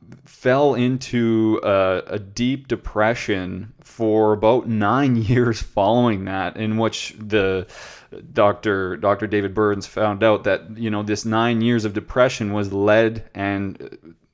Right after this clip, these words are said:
stemmed from this incident. And so after, uh, or through working with her, um, she, he really dialed down into the details and, uh, you know, found out that this mother was living with extreme guilt.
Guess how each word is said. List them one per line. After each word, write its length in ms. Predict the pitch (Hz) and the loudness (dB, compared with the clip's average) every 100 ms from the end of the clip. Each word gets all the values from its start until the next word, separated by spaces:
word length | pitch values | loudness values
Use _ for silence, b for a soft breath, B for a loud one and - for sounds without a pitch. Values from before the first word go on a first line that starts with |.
| _ 92 87 | _ _ -12
stemmed 600 | - - - 135 151 107 | -10 -8 0 0 2 -2
from 300 | - 113 104 | -2 -2 0
this 240 | 98 - | -2 -2
incident. 480 | 143 214 - 95 - _ _ _ _ _ _ _ - - | -2 -2 -4 -8 -12 _ _ _ _ _ _ _ -14 -6
And 120 | 113 | -4
so 280 | - 127 110 | 2 4 6
after, 340 | 117 - 110 104 | 4 0 -2 -2
uh, 100 | 113 | -8
or 520 | 95 110 110 120 110 101 | -10 -14 -10 -4 -4 -4
through 340 | - 139 180 | -8 2 2
working 400 | 117 147 156 123 | 6 4 4 0
with 160 | 104 - | -2 -2
her, 320 | 98 95 95 B B B B | -2 -2 -6 B B B B
um, 600 | - 101 95 95 90 - - - _ 110 | -2 0 0 -4 -10 -14 -20 -20 _ -10
she, 440 | - 117 107 - | -6 -4 -6 -8
he 180 | - 113 | -10 -6
really 720 | 104 107 107 107 104 104 101 | -2 0 0 0 -2 -4 -6
dialed 640 | - 104 104 101 117 117 104 | -10 -6 0 2 2 0 0
down 300 | 104 110 107 | -2 0 -2
into 200 | 98 107 | -4 -6
the 100 | 92 | -8
details 920 | 104 117 - 98 95 92 92 90 - b b b - | -4 -4 0 0 0 0 -4 -8 -16 b b b -8
and, 440 | 101 95 95 92 | -4 -4 -4 2
uh, 420 | 95 92 92 92 | 4 4 4 0
you 180 | - 104 | -2 -4
know, 200 | 98 95 | -4 -6
found 460 | 95 - 110 110 101 | -8 -2 0 2 4
out 180 | 104 107 | 2 2
that 180 | 101 | -2
this 220 | 87 101 107 | 0 -2 0
mother 260 | 101 107 | 0 0
was 220 | 104 101 | 0 -2
living 420 | 101 101 104 107 104 | 0 -2 0 -2 -2
with 220 | 101 - | -4 -6
extreme 680 | - - - 110 107 110 104 | -8 -12 -10 -4 -2 -2 -2
guilt. 520 | 110 117 117 - | 0 2 2 -4